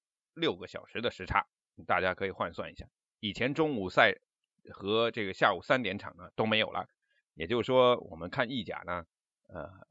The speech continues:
时间呢得往后拖了，嗯，就跟以前看西甲好像有一个，一个感觉啊。另外一个说到西甲，那么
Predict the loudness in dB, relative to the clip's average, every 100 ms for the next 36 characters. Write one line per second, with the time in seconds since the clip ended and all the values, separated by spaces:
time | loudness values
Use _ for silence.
0 | _ -14 -6 -2 -2 -2 -4 -4 -6 -6
1 | -2 4 8 8 4 _ _ -16 -14 -14
2 | _ _ -8 -6 -8 -6 -6 -6 -6 -4
3 | -2 -2 -6 -10 _ _ -10 -4 -4 -4
4 | -8 -10 -10 -2 2 2 2 -4 -4 -2
5 | -2 -4 -8 -14 -8 -8 -8 _ _ _
6 | -2 2 6 6 8 4 2 -12 2 8
7 | 8 6 4 4 4 _ 0 2 4